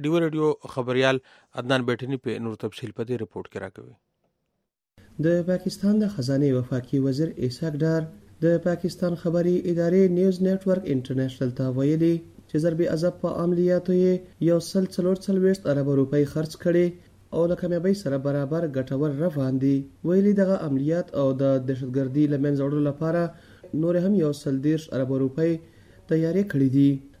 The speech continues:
Speaker 2: ضرب عضب عملیات تیر شوي کال جون میاشتې له پنځلسمې نیټې راسې په قبایلي سیمه شمالي وزیرستان کښې وسلوالو په ضد دوام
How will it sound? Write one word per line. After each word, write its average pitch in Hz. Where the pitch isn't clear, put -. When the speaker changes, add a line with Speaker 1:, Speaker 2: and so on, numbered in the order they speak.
Speaker 2:
ضرب 170
عضب 175
عملیات 180
تیر 151
شوي 143
کال 156
جون 139
میاشتې 160
له 160
پنځلسمې 135
نیټې 135
راسې 175
په 170
قبایلي 175
سیمه 196
شمالي 143
وزیرستان 135
کښې 143
وسلوالو 135
په 127
ضد 160
دوام 131